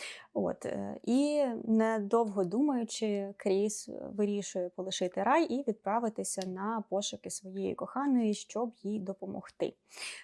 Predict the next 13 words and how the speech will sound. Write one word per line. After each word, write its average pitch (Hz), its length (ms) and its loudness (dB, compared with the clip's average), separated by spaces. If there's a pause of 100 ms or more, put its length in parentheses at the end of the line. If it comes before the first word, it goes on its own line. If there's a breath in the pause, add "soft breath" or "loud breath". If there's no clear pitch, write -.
От 294 260 8
з - 80 -6
цього 226 340 4
і 214 100 4
починається 196 640 -4
наша 190 340 -6
розповідь. 254 720 0
Е, 214 340 -4
і - 240 -8
ми 208 200 2
спостерігаємо 190 720 -6
за 190 100 -6
подіями 185 760 -4